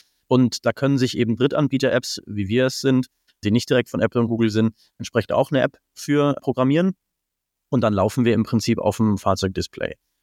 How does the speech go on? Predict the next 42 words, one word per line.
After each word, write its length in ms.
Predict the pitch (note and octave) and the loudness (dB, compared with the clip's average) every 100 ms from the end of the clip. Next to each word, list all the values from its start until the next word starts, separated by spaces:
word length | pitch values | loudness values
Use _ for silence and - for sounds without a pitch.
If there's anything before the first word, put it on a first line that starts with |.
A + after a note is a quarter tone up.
| _ | _
Und 160 | A#2 A2 | -2 0
was 200 | A2+ - | -2 0
eben 300 | A2+ A2 G#2 | 0 2 2
so 80 | |
unique 480 | A2 A#2 C3+ D#3 - | 0 2 0 -2 -6
bei 260 | - A2 F#2+ | -4 0 0
uns 280 | C3+ F#3+ - | 2 0 0
ist, 280 | F3 E3 - | -2 -2 -4
ist, 200 | B2+ - | -4 -2
dass 140 | B2+ - | -2 0
wir 140 | B2 | 0
eben 180 | A#2 A#2 | 2 0
diese 200 | A2 A2+ | 0 0
Listenansicht 760 | D3+ - E3 D3 D3+ D3+ - | 0 -2 -2 0 2 0 -2
haben, 340 | B2 B2+ C#3 D3 _ _ _ - | -2 0 0 -2 _ _ _ -2
die 280 | A2+ A2 G#2+ | 2 2 2
während 240 | A#2+ C3 | 0 2
der 60 | B2 | 0
Fahrt 240 | - A2+ | 0 0
immer 180 | - A2 | 2 0
live 260 | G#2 A#2+ - | 2 0 -4
aktualisiert 600 | - - G2+ G2+ C#3+ - | -6 -2 0 0 -2 0
wird, 220 | E3+ - _ _ _ _ _ _ _ - | -2 -4 _ _ _ _ _ _ _ -6
wo 80 | B2 | 0
man 160 | A2+ | 2
auch 200 | F#2+ G2+ | 2 2
reingucken 440 | G#2+ A#2+ - B2 A#2+ | 2 0 0 -2 0
kann, 220 | A#2 G#2+ | 0 2
wenn 100 | G#2 | 2
man 100 | G2+ | 0
vorher 300 | - G#2 G2+ | 0 0 0
die 80 | F#2 | 2
ganze 240 | G2+ G2+ | 0 0
Zeit 220 | G2 G2+ | 0 0
in, 200 | F#2 F#2+ - _ | 0 -2 -4 _
in 360 | - G2 F#2 D2+ | -2 2 2 0
Apple 200 | A#2 - | -2 0
Maps 240 | A#2+ A2 G2+ | 0 0 -2
oder 100 | G2+ | -2
Google 180 | D3 | 0
Maps 280 | E3+ C#3 - | 2 0 0
war 220 | A2+ A#2 | 0 0